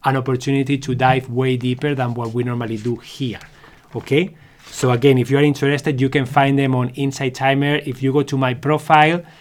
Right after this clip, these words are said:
you will find a tab that is called Workshops, and I am happy to share it with you right now. <clears throat> You can find all the information in there, and then you can just sign up in there if you are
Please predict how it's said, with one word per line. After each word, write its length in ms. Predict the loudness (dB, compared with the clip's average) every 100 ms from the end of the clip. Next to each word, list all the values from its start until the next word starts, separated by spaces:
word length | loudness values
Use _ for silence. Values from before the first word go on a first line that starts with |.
| -16 -14 -14 -12
you 140 | 2 4
will 180 | 4 2
find 520 | 2 4 6 2 0
a 160 | -6 -6
tab 580 | -4 2 4 4 2
that 200 | -6 -2
is 120 | -4 -4
called 300 | -2 0 0
Workshops, 760 | 2 0 0 0 0 0 -8 -20 _ -20 -20 _ _ -4
and 160 | 0
I 60 | 2
am 140 | 2
happy 440 | -2 0 0 2 -2
to 240 | -2 -4
share 260 | -2 2 4
it 60 |
with 280 | 4 2 0
you 200 | 4 4
right 200 | 4 2
now. 420 | 2 4 4 2 -8 -20 -20 -20 -20 -20 _ 8
<clears throat> 20 | 10 10 6 -8 -20 _ _ _ _ _ _
You 160 | 0 4
can 160 | 4 4
find 260 | 4 6
all 120 | 6
the 80 | 4
information 540 | 2 2 0 2 2 0
in 120 | 4
there, 380 | 4 4 0 -8 -20 -20 _ _ _ _ _ _
and 180 | 0 2
then 140 | 2
you 100 | 2
can 160 | 0 0
just 260 | 2 0 2
sign 260 | 0 2
up 180 | -2 -4
in 100 | -4
there 160 | -2 -4
if 140 | 0
you 100 |
are 80 | 0